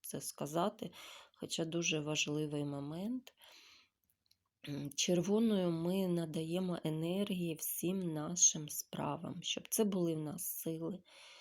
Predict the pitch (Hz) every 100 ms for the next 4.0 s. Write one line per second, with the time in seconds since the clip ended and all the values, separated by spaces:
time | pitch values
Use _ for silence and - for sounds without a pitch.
0 | - - - - 165 160 226 185 208 180
1 | 175 170 160 170 180 180 170 160 - 180
2 | 170 156 143 151 175 185 196 226 226 -
3 | 175 175 170 - 180 180 - - 165 156